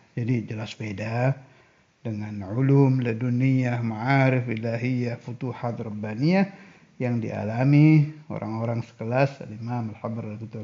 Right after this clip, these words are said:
Habib Abdul Qadir, Syekhna Al-Imam Al-Habib Abdullah Al-Habib Al-Imam Al-Qutub Abu Bakar Muhammad. So, itu beda lagi lah, itu kelas tinggi. Ini mah, eh,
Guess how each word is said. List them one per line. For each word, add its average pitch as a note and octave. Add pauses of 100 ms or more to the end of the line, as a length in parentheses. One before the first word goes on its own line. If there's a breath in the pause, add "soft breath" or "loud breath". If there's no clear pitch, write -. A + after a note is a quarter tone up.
Habib G2+
Abdul A2+
Qadir, A#2 (800 soft breath)
Syekhna A2
Al-Imam A2
Al-Habib G#2
Abdullah A2 (1000 soft breath)
Al-Habib B2
Al-Imam B2
Al-Qutub A#2
Abu A2+
Bakar A2+
Muhammad. A2
So, -
itu A#2+
beda A2
lagi A#2
lah, B2
itu -
kelas G#2
tinggi. A2 (240)
Ini A#2
mah, B2 (800 soft breath)
eh, G2+